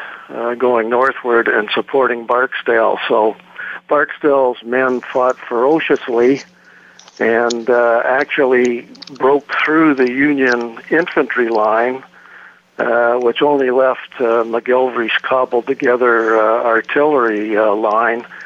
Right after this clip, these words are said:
So there were several batteries there, but there was no infantry to support them. And, uh, unfortunately, by that time, uh, Barksdale's,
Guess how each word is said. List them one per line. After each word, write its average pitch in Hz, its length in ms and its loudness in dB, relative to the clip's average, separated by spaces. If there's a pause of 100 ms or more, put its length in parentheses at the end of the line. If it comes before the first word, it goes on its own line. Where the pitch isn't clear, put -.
(480)
So 131 100 -2
there 127 120 2
were 117 120 2
several 131 380 0
batteries 123 520 -2
there, 120 180 0
but 113 180 -2
there 131 100 -2
was 113 140 -4
no 147 220 2
infantry 127 480 0
to 110 140 -2
support 160 500 -2
them. 101 180 -4 (680)
And, 120 380 0
uh, 127 180 0
unfortunately, 139 640 0
by 120 220 0
that 139 280 0
time, 123 520 -2
uh, 117 320 2
Barksdale's, 123 840 0